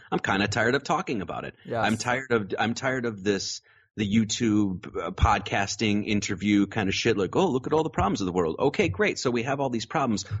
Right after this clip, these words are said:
Speaker 1: What's the next move? I don't know. I'm not saying I have the answers. I guess maybe that's why I'm on this show, to ask
Speaker 2: <laughs>
Speaker 1: help, help.
Speaker 2: Yeah.
Speaker 1: But, but we need to do something about it. And that's, that's what affected me so much, to know that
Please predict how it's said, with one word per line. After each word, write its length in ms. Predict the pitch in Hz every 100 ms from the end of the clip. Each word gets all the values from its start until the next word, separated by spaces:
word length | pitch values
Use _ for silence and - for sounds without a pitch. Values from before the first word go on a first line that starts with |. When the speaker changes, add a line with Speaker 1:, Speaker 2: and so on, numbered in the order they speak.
| -
Speaker 1:
What's 280 | 117 120 -
the 80 |
next 260 | 120 110 -
move? 220 | 123 90 - - -
I 140 | 98
don't 180 | 127 135
know. 320 | 120 151 139 - _ -
I'm 160 | 107
not 200 | 131 120
saying 220 | 113 127 107
I 60 |
have 200 | 101 113
the 160 | 98 95
answers. 460 | 127 - 98 107 - _
I 80 | 98
guess 180 | 104 104
maybe 200 | 104 101
that's 220 | 98 -
why 100 | 110
I'm 120 | 139
on 180 | 110 131 127
this 100 | 117
show, 280 | - -
to 100 | 123 -
ask 320 | 170 123 147
Speaker 2:
<laughs> 100 | 135
Speaker 1:
help, 340 | 135 160 143 170 208 -
help. 320 | 139 160 147 - - _ -
Speaker 2:
Yeah. 320 | 127 127 117
Speaker 1:
But, 200 | 120 110 - _ _
but 100 | 160
we 140 | 165 175
need 200 | 165 151
to 60 |
do 120 | 135 135
something 340 | - 123 120
about 240 | 107 101 85
it. 60 |
And 140 | 110 120
that's, 320 | 139 139 - - _
that's 360 | 117 135 131 -
what 160 | 117
affected 400 | 95 - 87 -
me 100 | 82
so 200 | 78 - 76
much, 320 | 71 - -
to 100 | 120
know 400 | 110 117 123 120
that 340 | 98 87 85